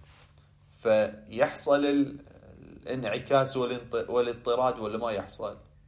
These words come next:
يحصل. يشمل زيد ولا يشمل غيره. فيكفي لتعيين زيد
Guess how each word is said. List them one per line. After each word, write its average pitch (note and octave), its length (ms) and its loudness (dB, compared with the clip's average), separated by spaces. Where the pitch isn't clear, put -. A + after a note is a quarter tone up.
يحصل. F#3 480 0
يشمل C3+ 600 -2
زيد D#3+ 400 0
ولا E3 240 -2
يشمل B2+ 380 -4
غيره. A2 500 -4
فيكفي A#2+ 720 -4
لتعيين B2+ 760 -4
زيد A#2 540 0